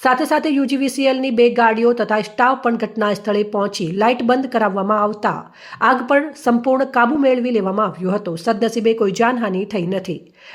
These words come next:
ફેક્ટરીના માલિક સુરેશ મહેશ્વરીએ જણાવ્યા મુજબ આ ગોડાઉન છેલ્લા એક વર્ષથી બંધ હાલતમાં હતું, જેથી આગ લાગવાથી મોટું નુકસાન થયું હતું. જો કે આશ્ચર્યજનક બાબત એ છે કે આ જ ફેક્ટરીની બાજુમાં આવેલા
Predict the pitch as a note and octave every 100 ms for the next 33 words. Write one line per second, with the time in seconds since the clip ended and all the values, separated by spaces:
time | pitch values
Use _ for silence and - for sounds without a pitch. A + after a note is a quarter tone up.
0 | - A#3+ A#3+ A#3+ B3 A#3 A3+ A#3+ - A3+
1 | A3+ A#3+ A3+ G#3 G#3 G#3 G#3+ G#3 G#3 G#3+
2 | B3 A#3+ A#3+ A#3 A3+ C#4+ - - - A3+
3 | B3 B3+ D4+ D4 D4 C#4 C4 C4 B3+ B3
4 | C4 A3+ A#3 A#3+ A#3 A#3 A#3+ A#3 A#3 A3+
5 | A#3+ A3 G3+ G#3+ G#3 A#3 B3+ B3 A3+ A3
6 | G#3+ A3 A3 G#3+ A#3 A#3 B3 A#3 G#3+ G#3
7 | G#3+ E3 F#3 G3+ F3 D#3+ - - - -
8 | G#3 A#3+ A3+ A3+ B3 C4 B3+ B3 A#3+ A3
9 | A#3 A3 A3 A3 G#3+ A3+ A3+ G#3 A3 A#3
10 | A#3 G3 G3+ G3 G#3 F#3+ G#3 G#3+ C4+ C#4
11 | B3+ A#3 A3+ A3+ B3+